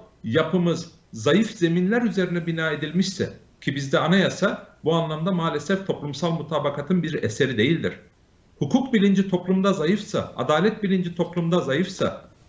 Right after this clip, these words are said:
e, bakın İsrail'le mukayese edelim. İsrail'de Anayasa Mahkemesi'ne karşı iktidarın, Netanyahu iktidarın, popülist bir iktidarın bir tutumu oluyor. Yüz binden fazla insan sokağa çıkıyor.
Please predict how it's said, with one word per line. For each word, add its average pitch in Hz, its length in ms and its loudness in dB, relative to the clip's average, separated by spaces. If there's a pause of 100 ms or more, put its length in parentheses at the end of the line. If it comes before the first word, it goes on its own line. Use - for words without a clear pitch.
(140)
e, 110 60 -8
bakın 143 240 2
İsrail'le 214 640 0 (140)
mukayese 214 520 2
edelim. 202 320 -2 (160)
İsrail'de 190 480 0
Anayasa 196 460 0
Mahkemesi'ne 170 680 -2
karşı - 460 0 (340)
iktidarın, 170 680 2
Netanyahu 165 540 0
iktidarın, 151 540 -4
popülist 190 440 -2
bir 175 80 0
iktidarın 151 600 0 (220)
bir 165 180 4
tutumu 202 380 2
oluyor. 175 280 0 (340)
Yüz 196 240 4
binden 196 280 4
fazla 175 340 -2
insan 202 300 0
sokağa 226 400 -2
çıkıyor. - 340 -6